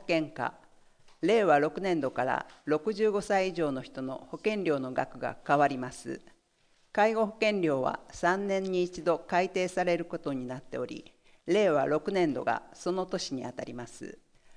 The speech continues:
令和六年から八年度の基準額は、年額八万三千八百八十円で、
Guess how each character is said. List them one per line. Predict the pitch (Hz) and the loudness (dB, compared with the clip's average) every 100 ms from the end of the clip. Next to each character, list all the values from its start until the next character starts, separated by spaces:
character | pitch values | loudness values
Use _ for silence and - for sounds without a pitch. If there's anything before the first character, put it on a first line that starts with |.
| - - - | -20 -18 -2
令 | 175 226 | 2 4
和 | 190 160 | 6 4
六 | 185 196 | 4 0
年 | 180 147 | 0 0
か | 135 | 0
ら | 131 | -2
八 | 139 175 - | -2 -4 -2
年 | 214 196 156 | 0 0 0
度 | 135 | -4
の | 131 | -6
基 | - 151 | -4 -2
準 | 175 175 | 0 0
額 | 143 123 131 | 0 -4 -6
は、 | 120 - - _ _ | -6 -6 -12 _ _
年 | 151 175 196 | 0 0 2
額 | 180 175 160 - | 0 0 -4 -4
八 | - 160 - | -6 -6 -4
万 | 196 180 | -2 0
三 | 180 160 147 | 0 0 0
千 | 139 135 | -2 -4
八 | 120 156 - | -6 -10 -6
百 | 180 175 | -4 -4
八 | 160 165 160 170 | -4 -6 -6 -6
十 | 160 160 | -2 -2
円 | 127 123 | -2 -6
で、 | - - | -8 -10